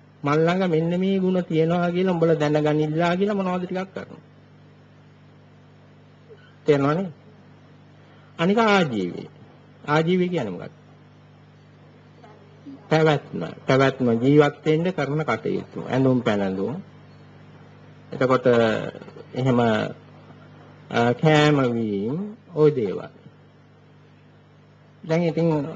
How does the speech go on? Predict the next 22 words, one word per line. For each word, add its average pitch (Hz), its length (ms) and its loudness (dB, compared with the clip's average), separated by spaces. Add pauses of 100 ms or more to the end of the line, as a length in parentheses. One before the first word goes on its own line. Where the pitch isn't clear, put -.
(280)
දැන් 139 180 2
ඔයගොල්ලෝ 147 380 6
වැඩියෙන් 160 640 -2 (380)
වාචා 139 560 2
වලින්ද 160 440 2 (340)
ඔය 156 260 2
මිනිස්සු 156 380 -2
රවට්ටන්න 156 580 0
යන්නේ 202 580 0 (600)
කම්මන්තා 165 600 2
ජීව 165 300 4
වලින්ද 165 360 4
කියලා 180 280 -2
තනි 160 280 0
තනි 175 300 0
හොයාගන්න. 143 680 2
හොයාගත්තොත් 185 920 2
දිනු 139 640 2
නැත්නම් 175 420 2 (240)
රැවටෙනවා. 127 540 -4 (1600)
තේරුණා 175 360 0
නේද? 190 220 -4